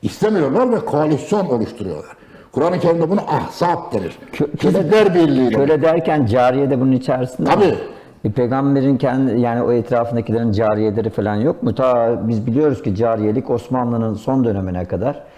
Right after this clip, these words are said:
Speaker 2: İstanbul'da cariye pazarı var, yani köle pazarı var.
Speaker 1: Şimdi Medine'de vardı. Peygamberin cariyesi yoktu. İslam tarihinde vardı ama Kur'an'da yok.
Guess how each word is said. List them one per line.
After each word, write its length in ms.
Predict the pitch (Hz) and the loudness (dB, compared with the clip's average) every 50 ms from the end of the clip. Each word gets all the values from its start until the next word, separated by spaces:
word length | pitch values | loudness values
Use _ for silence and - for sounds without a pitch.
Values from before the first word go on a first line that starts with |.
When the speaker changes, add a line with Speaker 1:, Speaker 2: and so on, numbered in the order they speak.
| - - _ - | -20 -20 _ -10
Speaker 2:
İstanbul'da 600 | - - - - 147 135 117 92 85 95 135 135 | -10 -8 -6 -4 -2 -2 -2 -2 0 0 0 0
cariye 600 | 113 131 139 143 147 151 160 160 156 147 - - - - - - - | 0 0 0 0 2 2 2 2 2 2 0 -2 -6 -10 -8 -6 -4
pazarı 340 | - 147 135 165 147 160 151 | -4 -2 0 0 2 2 2
var, 140 | 143 113 95 | 0 0 0
yani 280 | 90 90 87 90 95 | 0 -2 -2 -2 -4
köle 220 | - - 123 127 123 | -2 -2 0 0 0
pazarı 380 | - - 98 87 90 82 85 | -2 -2 -2 -2 -2 -2 -2
var. 260 | 80 80 82 82 - - - - - _ _ - | -2 -4 -4 -8 -10 -16 -20 -20 -20 _ _ -12
Speaker 1:
Şimdi 300 | - 139 147 151 147 135 127 120 - - - - - _ _ _ - - | -6 -4 0 0 2 2 0 -2 -4 -6 -14 -20 -20 _ _ _ -10 -6
Medine'de 520 | 113 117 123 139 160 160 165 160 165 156 | -4 -2 0 0 0 2 2 0 0 2
vardı. 460 | 160 156 156 - 123 135 165 220 - - - - - - - - _ _ _ _ _ _ - - | 2 2 2 0 0 0 -2 -2 -2 -6 -10 -16 -20 -20 -20 -20 _ _ _ _ _ _ -12 -6
Peygamberin 500 | - 117 123 147 147 147 151 147 151 151 | -2 -2 0 0 0 0 0 0 0 0
cariyesi 500 | 139 151 143 143 143 143 139 143 - 143 | 0 0 0 2 2 0 0 0 0 0
yoktu. 460 | 143 151 147 - - 151 170 180 - - - - - - - - - - - - _ _ _ _ _ - _ _ _ _ _ - | 0 0 0 -2 -4 -4 -4 -4 -4 -8 -16 -20 -20 -20 -20 -20 -20 -20 -20 -20 _ _ _ _ _ -20 _ _ _ _ _ -4
İslam 500 | 113 110 - - - 147 165 196 180 - | -4 -4 -4 -4 -2 -2 -2 -2 -2 0
tarihinde 840 | 151 151 147 151 147 147 135 139 135 127 123 120 113 101 92 82 - - - - - - _ _ _ _ _ _ - | 2 2 4 4 4 2 2 2 2 2 2 2 0 0 -2 -6 -12 -16 -20 -20 -20 -20 _ _ _ _ _ _ -8
vardı 720 | - 101 117 131 147 156 147 151 170 208 226 - - - - - - - - - - - _ - | -4 0 0 2 2 2 2 2 2 2 0 0 -4 -8 -12 -16 -20 -20 -20 -20 -20 -20 _ -6
ama 260 | 117 135 175 175 - | -4 -2 -2 -2 -4
Kur'an'da 360 | - - 131 147 151 151 156 147 | -2 0 0 2 2 2 2 2
yok. 420 | 123 95 - - - - - | 2 2 -2 -4 -8 -14 -16